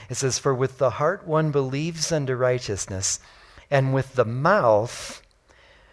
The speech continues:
uh, making a covenant is made," or covenant is made,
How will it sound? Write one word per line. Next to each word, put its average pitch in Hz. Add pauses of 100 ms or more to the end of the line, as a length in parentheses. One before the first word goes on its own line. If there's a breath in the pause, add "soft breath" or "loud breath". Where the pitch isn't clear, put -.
(160 soft breath)
uh, 120 (180)
making 156
a 120
covenant 127
is 120
made," 110
or 110
covenant 127
is 107
made, 110